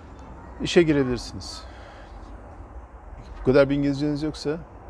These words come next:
daha büyük ihtimalle interview aşamasında elenirsiniz. Daha öteye geçemezsiniz. Daha öteye geçebilmek için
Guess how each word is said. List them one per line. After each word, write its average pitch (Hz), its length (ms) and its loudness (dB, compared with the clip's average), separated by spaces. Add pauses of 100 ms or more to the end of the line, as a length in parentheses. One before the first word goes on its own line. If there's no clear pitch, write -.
(220)
daha 123 260 0
büyük 135 140 -2
ihtimalle 131 380 -4
interview 135 460 0
aşamasında 123 540 -4
elenirsiniz. 104 680 -2 (1400)
Daha 120 160 8
öteye 113 260 0
geçemezsiniz. 95 760 -6 (1300)
Daha 107 120 2
öteye 110 220 0
geçebilmek 110 540 -4
için - 240 -10